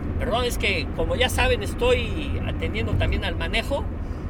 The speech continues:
y pues también tengo que estar al pendiente de las señales de tránsito. Bueno, eh, abundando un poco en eso, lo que, lo que, lo que busca la ucam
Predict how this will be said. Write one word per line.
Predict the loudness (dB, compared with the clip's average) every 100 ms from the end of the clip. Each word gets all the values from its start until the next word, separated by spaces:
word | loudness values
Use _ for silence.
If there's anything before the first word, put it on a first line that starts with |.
| -6 -6 -6 -6
y | -6 -6 -6 -4 -4 -4
pues | -4
también | -4 -4 -2
tengo | 0
que | 0
estar | 2 2
al | 0
pendiente | -2 -4 -4 -4 -2
de | -2
las | -2 -2
señales | -4 -4 -4 -4 -4 0 0 0 0 -2 -4 -4
de | -4
tránsito. | -2 -2 -2 -4 -4 -2 -2 -4 -4 -4 -4 -4 2
Bueno, | 4 2 -2 -4 -4 0
eh, | 2 2 4 4 4 4 4 0 0
abundando | 0 2 2 0
un | 0
poco | 0 0
en | 2
eso, | 0 0 0 0 0
lo | 0 -2
que, | 0 0 0 0
lo | -2
que, | 0 2 2 2 0 -2 -2
lo | -2
que | -2
busca | -2 -4 -2
la | -2
ucam | 0 0 0